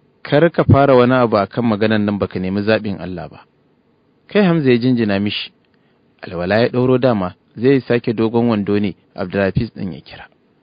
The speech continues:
Sallah yake so ya yi ko raka'a huɗu ce, tunda har lokacin yana kiran wayar Hindu, amma a kashe yake jin ta. Ba tare da ya ce komai ba, sai ya kama hannun ƙofar ya murɗa yana jan ta ya buɗe.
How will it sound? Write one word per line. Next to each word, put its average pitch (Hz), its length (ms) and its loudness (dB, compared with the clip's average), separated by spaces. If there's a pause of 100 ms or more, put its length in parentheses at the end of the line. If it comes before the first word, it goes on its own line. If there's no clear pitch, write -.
(380)
Sallah 104 280 0
yake 104 240 -2
so - 140 -8
ya 107 60 0
yi 104 100 -2
ko - 220 -2
raka'a 135 320 2
huɗu 110 260 -6
ce, - 180 -8 (400)
tunda 110 280 -4
har 110 120 -4
lokacin 147 460 0 (540)
yana 113 240 -2
kiran 110 320 -4
wayar 110 180 0
Hindu, 127 400 -2 (640)
amma 123 400 2
a 139 40 4
kashe - 280 -2
yake 156 260 2
jin 117 200 0
ta. 101 200 0 (1120)
Ba 147 140 2
tare 185 260 4
da 247 80 4
ya 190 140 8
ce 190 180 0
komai 185 340 2
ba, 185 260 4
sai 190 180 0
ya 185 60 4
kama 214 320 2
hannun 156 280 2
ƙofar 170 300 2
ya 123 120 4
murɗa 123 360 0
yana 113 240 0
jan 98 220 -4
ta - 160 -12
ya 82 60 -10
buɗe. 80 320 -16